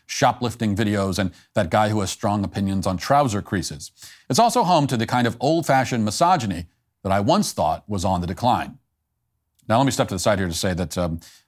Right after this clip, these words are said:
I can translate, uh, uh, this paragraph from feminist into English.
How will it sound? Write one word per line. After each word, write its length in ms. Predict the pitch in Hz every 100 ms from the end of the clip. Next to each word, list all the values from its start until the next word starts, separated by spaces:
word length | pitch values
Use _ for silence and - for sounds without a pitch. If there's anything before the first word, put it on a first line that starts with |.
| _
I 100 | 110
can 120 | 110 101
translate, 720 | - 127 123 101 92 82 - -
uh, 20 |
uh, 420 | 87 76 - 87 -
this 420 | 90 - 101 101
paragraph 540 | - 117 101 92 87 87
from 200 | 90 90
feminist 500 | - 110 104 95 -
into 280 | 104 98 92
English. 540 | 98 90 73 - -